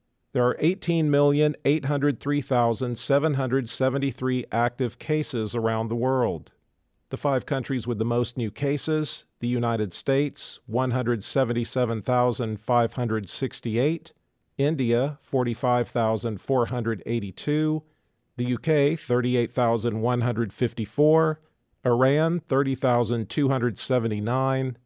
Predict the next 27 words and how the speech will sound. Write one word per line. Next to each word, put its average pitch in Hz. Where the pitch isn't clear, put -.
and 135
Brazil, 127
twenty-six 135
thousand 127
four 160
hundred 117
ninety-seven. 110
There 131
have 117
now 139
been 139
at -
least 127
four 165
million 143
five 143
hundred 143
fifty 147
thousand 120
nine 139
hundred 127
eighty-four 127
deaths 123
reported 127
as 110
covid-related 120
worldwide. 113